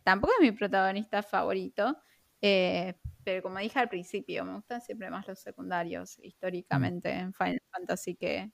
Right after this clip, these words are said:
Speaker 1: que los principales.
Speaker 2: Mm.
Speaker 1: Em, pero no, no, no me fijé tanto en eso. Me fijé capaz más en eso en los últimos. Eh, pero también porque la tecnología ya tiene que estar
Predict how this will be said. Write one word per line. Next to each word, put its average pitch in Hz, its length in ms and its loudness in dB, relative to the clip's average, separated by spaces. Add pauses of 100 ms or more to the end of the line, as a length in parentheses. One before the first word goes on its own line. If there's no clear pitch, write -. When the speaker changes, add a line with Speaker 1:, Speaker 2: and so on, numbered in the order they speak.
(120)
Speaker 1:
que 185 100 0
los 180 160 -4
principales. 180 840 -2 (580)
Speaker 2:
Mm. 139 80 8
Speaker 1:
Em, 190 800 2 (640)
pero 190 520 6
no, 196 240 0
no, 196 240 -2
no 220 140 0
me 208 140 0
fijé 240 260 -2
tanto 214 260 2
en 202 80 2
eso. 196 300 0
Me 202 140 -2
fijé 247 280 -2
capaz 294 280 4
más 254 280 2
en 233 100 -2
eso 233 240 -2
en 226 80 -2
los 202 200 -4
últimos. 196 600 -10 (220)
Eh, 196 300 -8
pero 190 180 -14
también 190 220 -6
porque 214 260 4
la 180 180 6
tecnología 190 640 4
ya 196 160 -2
tiene 180 320 -4
que 190 80 -2
estar 185 460 6